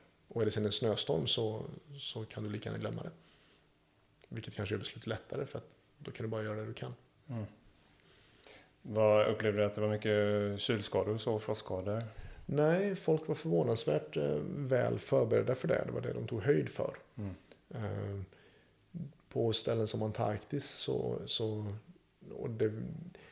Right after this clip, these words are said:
Speaker 1: det var ju, vi gick på såna här nunatacker, alltså de bergstopparna som sticker upp igenom det fyra tusen meter tjocka istäcket, eh, och samlade sten. Och det är ju väldigt mycket scrambling i terräng. Eh, så det blir ju lätt att folk trillar eller vrider till ett knä eller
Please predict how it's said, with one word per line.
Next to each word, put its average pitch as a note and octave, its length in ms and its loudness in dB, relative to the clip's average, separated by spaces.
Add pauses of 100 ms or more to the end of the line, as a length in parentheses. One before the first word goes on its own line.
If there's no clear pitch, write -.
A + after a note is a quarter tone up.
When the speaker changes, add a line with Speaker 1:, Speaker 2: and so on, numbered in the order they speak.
(180)
Speaker 1:
det A#2 140 4
var B2 120 6
ju, A#2+ 60 4
vi A#2 100 2
gick A#2+ 220 -2
på - 80 -6
såna A#2 180 0
här A2+ 80 4
nunatacker, A2+ 840 2
alltså G#2+ 200 -2
de G#2 160 0
bergstopparna A2 800 -2
som A2 100 -2
sticker - 240 -2
upp A2 140 -4
igenom A2+ 400 0
det A#2 80 -2
fyra A2+ 320 -2
tusen A2+ 280 -2
meter A2 140 -6
tjocka - 280 -6
istäcket, - 600 -6 (800)
eh, - 80 -8
och A2+ 100 0
samlade G#2+ 300 2
sten. A2 500 4 (840)
Och A2+ 100 -2
det A2 80 6
är A2+ 40 8
ju A2 80 6
väldigt G#2+ 240 4
mycket G#2 560 -2
scrambling G#2+ 580 0
i - 380 -4 (520)
terräng. A2+ 540 4 (800)
Eh, A2 220 -6
så - 160 -4
det A2+ 100 -4
blir A2+ 140 -2
ju A2+ 120 0
lätt - 640 -2
att - 180 -12
folk - 400 -8
trillar A2 320 -2
eller A#2 140 -4
vrider A2+ 240 -6
till A#2 120 -6
ett - 140 -12
knä G#2 520 -2
eller G2+ 240 -4